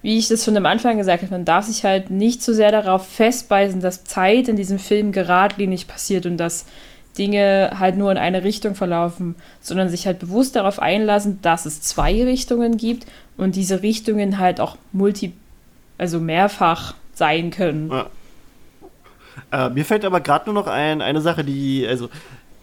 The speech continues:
Speaker 2: da gibt's bestimmt, äh, auch irgendwo eine Erklärung, wenn ich jetzt danach recherchiere, aber die mir grad so spontan einfällt, was ich ein bisschen,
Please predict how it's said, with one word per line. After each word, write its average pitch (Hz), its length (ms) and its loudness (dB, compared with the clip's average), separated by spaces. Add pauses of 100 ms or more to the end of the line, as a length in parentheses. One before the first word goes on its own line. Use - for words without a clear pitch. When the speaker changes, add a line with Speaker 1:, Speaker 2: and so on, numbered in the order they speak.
Speaker 2:
da 131 100 2
gibt's 208 320 0
bestimmt, 190 720 -2
äh, 147 220 2
auch 127 260 -2
irgendwo 165 360 2
eine 147 140 2
Erklärung, 165 520 4
wenn 151 100 2
ich 135 80 -2
jetzt 143 220 -2
danach 131 220 2
recherchiere, 135 500 2
aber 147 100 2
die 143 80 2
mir 147 120 2
grad 139 180 0
so 143 60 -6
spontan 143 560 0
einfällt, 190 640 2
was 151 120 2
ich 156 140 -6
ein 135 60 -6
bisschen, 151 340 0